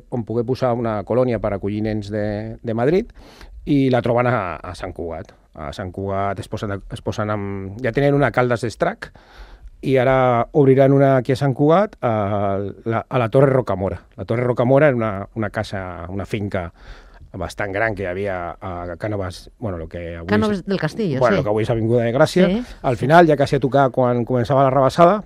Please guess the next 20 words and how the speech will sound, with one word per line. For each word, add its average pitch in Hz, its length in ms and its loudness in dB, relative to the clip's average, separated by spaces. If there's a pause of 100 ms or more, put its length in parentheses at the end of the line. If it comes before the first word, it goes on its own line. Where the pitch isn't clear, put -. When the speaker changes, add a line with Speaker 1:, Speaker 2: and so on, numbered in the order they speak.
(120)
Speaker 1:
és 135 160 -6
una 127 200 2
torre 127 340 2
que 104 100 -4
sembla 127 300 -2
que 120 80 2
van 120 180 0
tirar 110 220 -2
als - 160 -8
anys 98 260 -6
setanta 113 380 -2
o - 20 -2
vuitanta, 123 400 0
eh, 127 1500 -2
que 135 80 -4
tenia 127 240 0
un 123 100 0
jardí 127 320 2
enorme 165 460 6 (340)
i 135 240 4